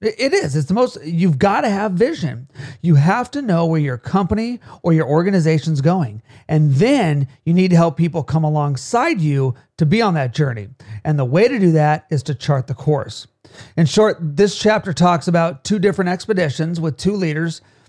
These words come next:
who have two different ways of leading people, and both were trying to be the first to reach the South Pole. One made it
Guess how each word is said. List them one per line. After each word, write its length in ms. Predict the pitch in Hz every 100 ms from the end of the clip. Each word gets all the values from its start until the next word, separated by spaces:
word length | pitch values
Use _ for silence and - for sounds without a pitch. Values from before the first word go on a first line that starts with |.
| _ -
who 80 |
have 200 | 175 135 _ -
two 160 | 170 175
different 460 | 214 202 214 185 _ _ -
ways 420 | 165 175 190 156
of 340 | 175 160 131 -
leading 320 | 156 175 208
people, 500 | 165 151 135 139 156 _ _ -
and 180 | 165 156
both 240 | 165 214 240
were 140 | 302
trying 240 | 185 185
to 60 | 175
be 80 | 175
the 100 | 170
first 400 | - 185 170 -
to 80 | 170
reach 320 | 151 202 190 -
the 100 | 156
South 320 | 135 147 147
Pole. 360 | - 196 135 107 _ _
One 240 | - 180
made 200 | 240 185
it 200 | 208 -